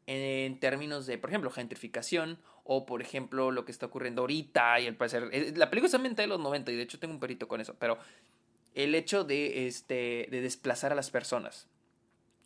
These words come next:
Por ejemplo, aquí tenemos un, una, una subtrama en la que, este, Inés y su hijo viven en un departamento, y luego el departamento es comprado,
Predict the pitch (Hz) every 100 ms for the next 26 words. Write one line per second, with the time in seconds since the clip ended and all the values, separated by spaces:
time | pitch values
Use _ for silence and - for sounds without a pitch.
0 | - - 135 147 139 139 139 139 135 135
1 | 139 127 - - 135 131 123 - 123 123
2 | 123 - 196 185 180 170 135 120 117 120
3 | 120 120 123 127 - - 127 - - -
4 | - - _ _ - 151 165 175 175 147
5 | 147 147 156 147 143 147 135 139 139 139
6 | 139 139 147 208 208 - 190 - _ _
7 | _ _ _ _ _ - 151 151 156 151
8 | 139 139 131 139 143 143 139 - 156 151
9 | 214 214 185 180